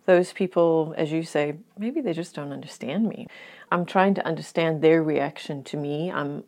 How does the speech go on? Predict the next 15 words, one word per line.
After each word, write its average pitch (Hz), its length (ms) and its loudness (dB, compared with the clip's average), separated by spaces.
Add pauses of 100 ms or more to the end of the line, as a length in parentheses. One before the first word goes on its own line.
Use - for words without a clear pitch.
questioning 160 480 -4
my 143 160 -4
own 147 140 -4
reaction 143 480 -8
to - 120 -8
them. 156 480 0 (560)
And 185 160 4
you 185 140 4
develop 175 520 4
this 165 200 -2
kind 165 220 -6
of 151 60 -8
heightened 151 680 -6
sense 156 480 -2
of 151 300 0